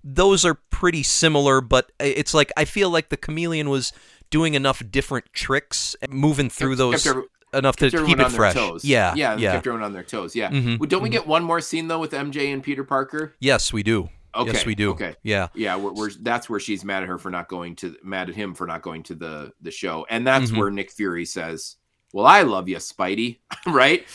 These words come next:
Speaker 2: Nobody else might, but
Speaker 1: No, no,
Speaker 2: Nick
Speaker 1: he
Speaker 2: Fury
Speaker 1: says that,
Speaker 2: does.
Speaker 1: he says that av-, as they're, like, booking the Chameleon and taking him away.
Speaker 2: Oh,
Speaker 1: Um,
Speaker 2: book him, Dano.
Speaker 1: uh,
Speaker 2: Yeah.
Speaker 1: Spidey is perched on, okay, let me, uh,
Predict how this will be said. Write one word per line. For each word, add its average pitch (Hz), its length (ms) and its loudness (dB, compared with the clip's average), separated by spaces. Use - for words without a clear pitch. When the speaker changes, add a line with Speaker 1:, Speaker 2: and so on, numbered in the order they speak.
Speaker 2:
Nobody 165 360 6
else 170 200 4
might, 151 460 4
but 202 220 -2
Speaker 1:
No, 196 400 6
no, 156 140 4
Speaker 2:
Nick 135 100 2
Speaker 1:
he 180 100 0
Speaker 2:
Fury 135 140 4
Speaker 1:
says 185 140 4
that, 190 40 4
Speaker 2:
does. 196 160 -2
Speaker 1:
he 190 80 0
says 190 360 0
that 175 300 2
av-, 143 520 2
as 143 320 2
they're, 131 560 2
like, 120 240 0
booking 131 460 0
the 120 100 -2
Chameleon 120 540 0
and 98 100 -6
taking 117 280 0
him 101 100 0
away. 98 380 0
Speaker 2:
Oh, 104 180 6
Speaker 1:
Um, 104 140 2
Speaker 2:
book 110 160 -8
him, 87 100 -10
Dano. 85 280 -14
Speaker 1:
uh, 110 420 6
Speaker 2:
Yeah. - 40 -18
Speaker 1:
Spidey 151 420 2
is 131 140 2
perched - 460 -4
on, 147 180 2
okay, 208 180 2
let 208 140 2
me, - 80 -6
uh, 165 160 -6